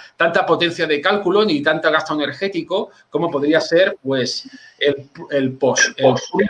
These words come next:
of Stake, que es la prueba de estaca. Entonces, esta, esta, eh, es diferente, es la que utiliza, utiliza la red Ethereum, que actualmente está en un auténtico boom expan-, expansivo con las famosas finanzas descentralizadas,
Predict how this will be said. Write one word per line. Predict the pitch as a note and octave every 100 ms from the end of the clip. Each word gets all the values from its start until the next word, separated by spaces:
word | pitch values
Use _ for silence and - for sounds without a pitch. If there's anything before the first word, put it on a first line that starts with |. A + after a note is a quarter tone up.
| - _
of | D#3 - - D3
Stake, | - - F#3+ F#3 G#3 - _ _ _ - - _ _
que | D#3+
es | E3+
la | E3+
prueba | C#3+ C#3+ C3+
de | C3+
estaca. | - - G#2+ G#2 F#2+ _
Entonces, | _ C#3+ D3+ C#3+
esta, | D#3+ - G#3 F#3+
esta, | - D#3+ - F#3 F3 -
eh, | D#3+ D#3 D3+ D#3+
es | E3+
diferente, | - E3+ G3+ G3+
es | F3
la | F#3
que | F3+
utiliza, | F3+ E3+ E3 -
utiliza | E3 F3 G3 C3
la | C3
red | F#3 F3
Ethereum, | C#3+ G#3 F3 G3 A#3
que | - _ C3
actualmente | B2+ D#3+ E3 D3+
está | - E3 C#3+ - - _ _
en | B2 C#3
un | D3+
auténtico | E3+ E3+ D#3 C3+
boom | C3 G3+ F3+
expan-, | E3+ - - C3 B2
expansivo | D3 - - B2+ B2 - E3+ G3
con | F#3 C#3
las | B2
famosas | B2+ C3+ D3+ C#3+ C3+
finanzas | C#3 C#3+ D3
descentralizadas, | C#3+ C#3+ C3+ C#3+ C3+ F#3+ F#3+